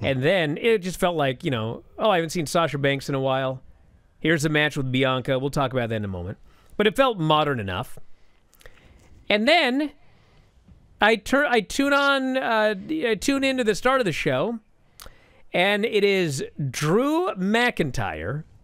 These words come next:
versus W W E champion, champion Bobby Lashley. Now, keep in mind, Roman's on, what, fourteen hundred days of champion or whatever?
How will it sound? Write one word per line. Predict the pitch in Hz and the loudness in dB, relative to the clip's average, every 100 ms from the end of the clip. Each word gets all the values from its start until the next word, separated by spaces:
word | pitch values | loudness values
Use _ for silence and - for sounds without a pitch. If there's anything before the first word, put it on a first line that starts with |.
| - _ _ _ _ _ - - - | -20 _ _ _ _ _ -20 -18 -8
versus | 147 226 269 269 254 160 - - _ _ - - _ _ - - | 2 2 2 2 0 0 -6 -14 _ _ -20 -20 _ _ -18 2
W | 214 311 359 330 339 | 4 4 4 2 2
W | 233 196 269 302 294 285 294 294 294 254 - | -2 4 4 4 2 2 2 0 -2 -6 -2
E | 247 262 269 277 262 - - _ _ _ _ _ - | 0 2 2 0 -2 -8 -18 _ _ _ _ _ -10
champion, | - - 269 277 - 131 110 135 196 - - - - _ _ _ _ _ _ | -2 4 4 4 2 0 0 -4 -6 -10 -20 -20 -20 _ _ _ _ _ _
champion | - 330 359 339 196 165 202 - | 2 4 4 4 0 0 -2 -2
Bobby | 180 214 220 | 2 2 2
Lashley. | 202 151 117 - - - - - - - - - - _ _ _ _ _ _ _ _ - | 2 2 0 -4 -12 -14 -16 -20 -20 -20 -20 -20 -20 _ _ _ _ _ _ _ _ 0
Now, | 185 | 2
keep | 247 359 | 4 2
in | 269 | 2
mind, | 254 208 143 123 - - - - | 2 2 0 -4 -14 -16 -16 -10
Roman's | - 214 269 247 | 0 2 2 2
on, | 196 196 | 2 2
what, | 175 170 | 2 0
fourteen | - 208 220 | 0 -2 0
hundred | 196 208 | 0 0
days | 190 196 156 | 2 0 0
of | |
champion | - 180 180 190 | -2 -2 0 0
or | 190 | 0
whatever? | 190 196 196 208 | 0 0 -2 -4